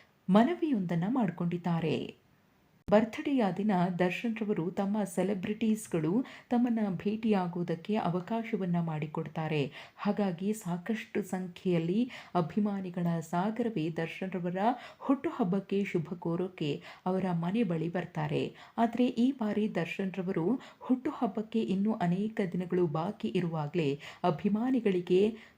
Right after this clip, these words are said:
ಸಂದೇಶವನ್ನ ಕೊಟ್ಟಿದ್ದಾರೆ. ಅದೇನಪ್ಪ ಅಂದ್ರೆ, ತಮ್ಮ ಬರ್ತ್‌ಡೇಗೆ ಬ್ಯಾನರ್ ಕಟ್ಔಟ್‌ಗಳನ್ನ ಹಾಕೋದು ಬೇಡ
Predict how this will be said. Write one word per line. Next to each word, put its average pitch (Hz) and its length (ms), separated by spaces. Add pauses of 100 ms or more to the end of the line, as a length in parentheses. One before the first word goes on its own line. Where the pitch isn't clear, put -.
(120)
ಸಂದೇಶವನ್ನ 240 840
ಕೊಟ್ಟಿದ್ದಾರೆ. 180 960 (220)
ಅದೇನಪ್ಪ 220 520
ಅಂದ್ರೆ, 175 500 (220)
ತಮ್ಮ 233 240
ಬರ್ತ್‌ಡೇಗೆ 214 760
ಬ್ಯಾನರ್ 180 520
ಕಟ್ಔಟ್‌ಗಳನ್ನ 175 720
ಹಾಕೋದು 185 600
ಬೇಡ 185 300